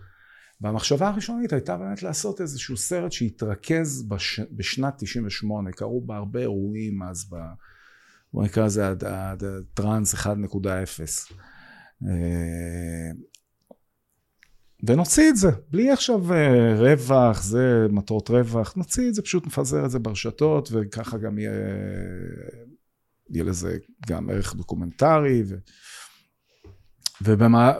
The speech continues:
ומהלך העבודה הראשונית על זה, התחברנו עם רועי פינצי, שהוא במאי,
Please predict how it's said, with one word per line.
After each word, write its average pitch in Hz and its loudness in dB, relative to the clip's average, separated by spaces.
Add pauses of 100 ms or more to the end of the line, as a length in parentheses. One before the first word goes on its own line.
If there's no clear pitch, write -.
ומהלך 117 4 (1600)
העבודה 95 0
הראשונית 113 4
על 98 2
זה, 87 -6
התחברנו 104 -2
עם 90 -10
רועי 98 -2
פינצי, 104 -4
שהוא 87 -12
במאי, 92 -6